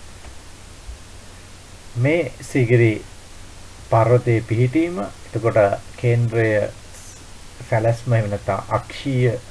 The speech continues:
සැලැස්ම නිර්මාණය කරගන්න මේ පාෂාණය තමයි පදනම් කරගෙන තියෙන්නේ.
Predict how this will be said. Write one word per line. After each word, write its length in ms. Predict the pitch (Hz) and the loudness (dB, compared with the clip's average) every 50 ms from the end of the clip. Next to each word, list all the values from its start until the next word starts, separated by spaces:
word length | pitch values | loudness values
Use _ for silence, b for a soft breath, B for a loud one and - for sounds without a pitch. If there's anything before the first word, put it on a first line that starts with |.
| - 120 | -12 -10
සැලැස්ම 520 | - - - 107 107 113 120 - - - 170 123 90 - - | -4 0 2 4 4 4 2 2 -2 -8 -8 -8 -10 -8 -2
නිර්මාණය 440 | 127 120 107 107 110 104 101 101 101 | -2 -2 0 0 -2 -2 -2 -4 -4
කරගන්න 540 | - - 107 101 92 101 98 98 95 98 101 95 - - - - - | -4 -2 -2 -2 0 0 -2 -2 -2 -6 -8 -8 -10 -12 -16 -14 -8
මේ 160 | - 110 98 87 - - - - - - - - - - - - - - - - - - - - | -6 -6 -6 -6 -10 -16 -16 -16 -16 -16 -16 -18 -18 -18 -18 -18 -18 -18 -18 -16 -16 -18 -10 -2
පාෂාණය 640 | - 120 113 113 117 - 113 107 104 107 104 98 | 4 6 6 6 6 2 0 0 0 -2 -4 -4
තමයි 340 | - - 104 98 98 95 92 | -2 -2 -2 -2 -2 -6 -6
පදනම් 420 | - - 92 95 98 98 95 92 | -6 -6 -6 -6 -4 -6 -6 -8
කරගෙන 360 | - - 95 90 95 92 90 | -6 -8 -8 -6 -6 -8 -8
තියෙන්නේ. 420 | 85 - 117 131 147 147 156 170 | -4 0 0 0 0 0 -6 -10